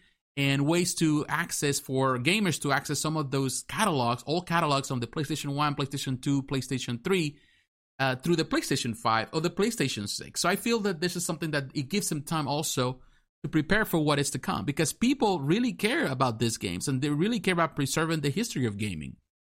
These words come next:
Now, for those who are unaware of the decision by PlayStation, I'm here at the PlayStation blog because the announcement was done here this week. It says, "PlayStation Store on P S three and P S Vita will continue operations." I will have the link in the description for those who are interested.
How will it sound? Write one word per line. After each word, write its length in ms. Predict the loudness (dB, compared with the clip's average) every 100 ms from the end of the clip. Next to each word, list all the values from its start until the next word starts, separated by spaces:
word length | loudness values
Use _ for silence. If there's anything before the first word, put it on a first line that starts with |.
| _ -2
Now, 220 | 2 2
for 180 | 2 2
those 260 | 2 2 2
who 160 | 2
are 220 | 2 2
unaware 760 | 2 2 2 2 4 4 2 0
of 200 | -2 0
the 120 | 0 0
decision 400 | 0 0 0 0
by 120 | 0
PlayStation, 580 | 0 -2 0 0 2 2
I'm 120 | 2
here 220 | 2 2
at 100 | 2
the 80 | 0
PlayStation 540 | 0 0 0 -2 -2
blog 280 | 0 0 0
because 300 | -2 -2 0
the 80 | 2
announcement 640 | 2 2 0 0 -2 -2
was 220 | -4 -2
done 200 | 0 0
here 260 | 0 0 0
this 220 | 0 0
week. 260 | 0 0 -4 _ -8 -2
It 120 | 2
says, 160 | 2
"PlayStation 480 | 4 2 4 2 2
Store 460 | 2 2 2 2 -2 -6
on 160 | -2
P 180 | 2 2
S 80 | 2
three 160 | 2
and 100 | 2
P 100 | 2
S 100 | 0
Vita 220 | 2 2 2
will 200 | 2 0
continue 400 | -2 0 0 2
operations." 600 | 2 2 2 2 2 2
I 80 | 2
will 100 | 2
have 160 | 2
the 80 | 0
link 160 | 0 0
in 60 |
the 60 | 0
description 420 | -2 -4 -4 -4
for 160 | -2 0
those 200 | 0 0
who 80 |
are 60 | 0
interested. 680 | 0 0 0 0 2 0